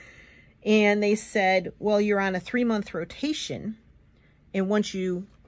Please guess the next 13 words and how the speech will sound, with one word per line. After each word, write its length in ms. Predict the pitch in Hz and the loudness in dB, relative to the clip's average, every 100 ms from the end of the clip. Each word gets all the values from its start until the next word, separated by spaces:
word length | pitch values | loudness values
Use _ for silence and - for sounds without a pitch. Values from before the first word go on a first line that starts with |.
| - _ _ 156 | -20 _ _ -2
get 240 | 196 - | -2 -2
through 220 | - 247 | -2 0
this 220 | 208 - | 0 -4
rotation, 840 | 185 180 - 294 - - 113 226 - _ _ _ _ _ _ _ _ _ _ _ _ _ _ _ _ _ _ _ _ - _ - _ - | -6 -6 -4 -4 -4 -6 -6 -8 -10 _ _ _ _ _ _ _ _ _ _ _ _ _ _ _ _ _ _ _ _ -20 _ -20 _ -4
you 100 | 202 | -2
don't 160 | 208 | 0
have 160 | 208 208 | 0 -2
to 80 | 185 | -2
serve 280 | - 226 214 | 2 2 2
again 240 | 180 180 | 0 -2
for 160 | 180 170 | -4 -8
three 220 | - 165 | -6 -4
years." 540 | 208 247 - - - | -4 -4 -6 -14 -20